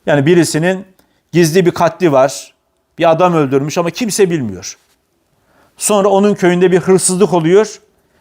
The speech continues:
ve bu adama iftira atılıyor, "Bu adam hırsız." diye. Halbuki bu adam hırsız değil. Hakim de onu zulmen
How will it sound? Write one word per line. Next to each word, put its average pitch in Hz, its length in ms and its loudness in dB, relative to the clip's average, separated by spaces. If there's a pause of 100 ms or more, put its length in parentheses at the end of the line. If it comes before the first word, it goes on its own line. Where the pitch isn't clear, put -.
ve 147 120 -4
bu 208 120 2
adama 180 300 0
iftira 185 420 0
atılıyor, 151 460 -4
"Bu 180 100 2
adam 170 340 0
hırsız." 165 380 -6
diye. 98 220 -12 (340)
Halbuki 170 380 0
bu 190 60 4
adam 185 220 0
hırsız 202 360 -2
değil. 196 280 -2 (1160)
Hakim 208 460 0
de 190 60 0
onu 196 280 -4
zulmen 190 520 -2